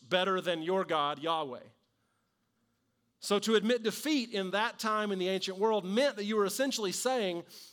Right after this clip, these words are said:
"Our God didn't save us. Our God is inferior to your God."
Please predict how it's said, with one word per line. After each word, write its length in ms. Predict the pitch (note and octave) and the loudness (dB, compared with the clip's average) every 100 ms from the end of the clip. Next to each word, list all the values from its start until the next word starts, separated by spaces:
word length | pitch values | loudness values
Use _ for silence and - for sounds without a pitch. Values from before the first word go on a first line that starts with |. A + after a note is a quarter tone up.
| - | -2
"Our 160 | F#3+ G3+ | 2 4
God 320 | F#3 A3 A3+ | 4 2 2
didn't 260 | G#3 G3 D#3+ | 0 -2 -2
save 320 | - A#3+ G3 | 2 2 2
us. 160 | D3 - | -2 2
Our 220 | G3+ A#3 | 4 4
God 360 | G#3 G3+ G3 | 2 4 2
is 160 | G3 F3 | 0 -4
inferior 800 | F3+ - C4 B3 G#3 F3+ E3+ E3 - - - | -4 -6 -4 0 2 2 -2 -4 -10 -20 -10
to 120 | E3 | -8
your 220 | E3 A3 | 0 0
God." 320 | F3 C#3+ F#2 | 2 -2 -4